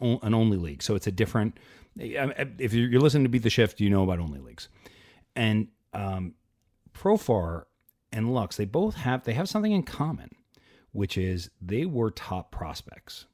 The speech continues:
And that's really what I kinda, I find myself drafting, uh, and, and then picking up or believing in, right? So you look at Profar, and we talked about Profar on Under the Radar last week.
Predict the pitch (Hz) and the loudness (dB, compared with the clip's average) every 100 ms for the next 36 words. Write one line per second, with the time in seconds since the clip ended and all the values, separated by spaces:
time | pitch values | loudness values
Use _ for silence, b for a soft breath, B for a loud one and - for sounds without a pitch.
0 | _ _ _ _ _ - 92 85 156 202 | _ _ _ _ _ -12 -10 -6 -6 -6
1 | - 104 117 107 87 - _ _ _ - | -6 -4 -2 -2 -2 -8 _ _ _ -8
2 | 113 117 - - 98 82 - 87 - 110 | -6 -6 -6 -6 -6 -6 -10 -8 -2 0
3 | 110 110 98 - 85 - - 90 95 - | 2 2 0 -2 -6 -8 -6 -4 -4 -2
4 | 156 175 b b b b b b _ - | -4 -4 b b b b b b _ -8
5 | 85 82 - 95 92 95 - 104 107 123 | -6 -6 -8 -6 -4 -4 -2 2 4 4
6 | 156 - 190 180 185 113 107 98 120 151 | 2 0 0 2 4 4 2 4 4 4
7 | 196 113 78 65 69 87 113 123 117 B | 4 2 -2 -8 -8 -6 0 2 2 B
8 | B B 135 156 156 139 127 135 127 117 | B B 2 4 4 4 4 4 4 4
9 | 117 135 - 135 127 120 - 123 110 117 | 2 0 2 0 2 -2 0 0 2 2
10 | 107 98 95 98 101 85 82 95 107 117 | 2 0 -2 0 0 -2 0 2 4 4
11 | 117 117 113 120 120 - | 4 0 -2 0 -2 -4